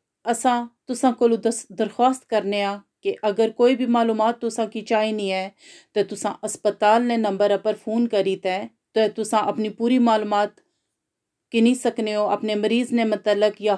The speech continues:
ਹੋਰ ਕੋਈ ਵੀ ਮਾਲੂਮਾਤ। ਅਗਰ ਕੋਈ ਤੁਸੀਂ ਅਫਵਾਹ ਵਗੈਰਾ ਕੋਈ ਸੁਣਨੇ ਹੋ, ਤਾਂ ਉਸ ਦੀ ਸੱਚਾਈ ਕੀ ਜਾਣਨੇ ਵਾਸਤੇ ਤੁਸਾਂ ਹਸਪਤਾਲ ਕੀ ਫੋਨ ਕਰੀ ਤੇ ਪੁੱਛੀ ਸਕਨੇ ਹੋ, ਜਿਸ ਨੇ ਪਰ ਹਸਪਤਾਲ ਨਾ ਅਮਲਾ ਤੁਸਾਂ ਕੀ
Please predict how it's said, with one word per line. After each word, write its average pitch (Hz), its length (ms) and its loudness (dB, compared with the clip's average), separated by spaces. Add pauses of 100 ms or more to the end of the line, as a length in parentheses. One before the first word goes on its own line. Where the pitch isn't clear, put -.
ਹੋਰ 208 180 2
ਕੋਈ 247 280 2
ਵੀ 240 140 -4
ਮਾਲੂਮਾਤ। 208 540 -2
ਅਗਰ 214 220 -2
ਕੋਈ 226 180 -2
ਤੁਸੀਂ 220 280 -8 (100)
ਅਫਵਾਹ 226 420 0
ਵਗੈਰਾ 214 400 2
ਕੋਈ 208 160 -2
ਸੁਣਨੇ 196 460 -4
ਹੋ, 214 220 -4 (360)
ਤਾਂ 226 100 4 (120)
ਉਸ 254 180 -2
ਦੀ 233 120 4
ਸੱਚਾਈ 247 460 2
ਕੀ 269 160 -2
ਜਾਣਨੇ 208 380 -2
ਵਾਸਤੇ 208 540 -2 (420)
ਤੁਸਾਂ 220 440 0 (720)
ਹਸਪਤਾਲ 233 480 2
ਕੀ 254 120 -4
ਫੋਨ 220 260 -6
ਕਰੀ 220 220 -2
ਤੇ 214 140 2
ਪੁੱਛੀ 214 300 -4
ਸਕਨੇ 196 420 0
ਹੋ, 202 200 -2 (140)
ਜਿਸ 226 220 -2
ਨੇ 226 100 4
ਪਰ 220 200 4
ਹਸਪਤਾਲ 220 520 0
ਨਾ 240 180 4
ਅਮਲਾ 196 460 -2 (120)
ਤੁਸਾਂ 220 300 -2
ਕੀ 208 360 -10